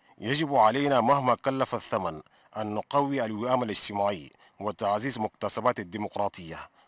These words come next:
ودولة القانون وضمان العدالة الاجتماعية والحكم الرشيد. ولهذا السبب فقط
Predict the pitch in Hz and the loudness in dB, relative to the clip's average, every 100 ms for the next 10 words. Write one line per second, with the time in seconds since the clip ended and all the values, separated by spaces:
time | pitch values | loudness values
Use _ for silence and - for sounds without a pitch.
0 | - 98 92 123 123 - - 107 - 107 | -12 -8 -4 -2 -2 -4 -10 -12 -4 -2
1 | 104 104 80 65 _ _ _ 101 107 113 | -2 -4 -10 -16 _ _ _ -6 -2 2
2 | 131 143 127 110 110 139 123 107 - 110 | 4 4 4 2 2 0 0 -2 -2 0
3 | 104 104 87 90 101 131 113 110 104 104 | 0 0 -2 -4 -4 -6 -2 -2 0 -2
4 | - 101 - _ _ _ _ _ 98 104 | -2 -4 -12 _ _ _ _ _ -6 -2
5 | 107 123 113 - 117 90 - 110 - 95 | 0 0 0 -2 -2 -4 -6 -8 -4 -6
6 | - | -8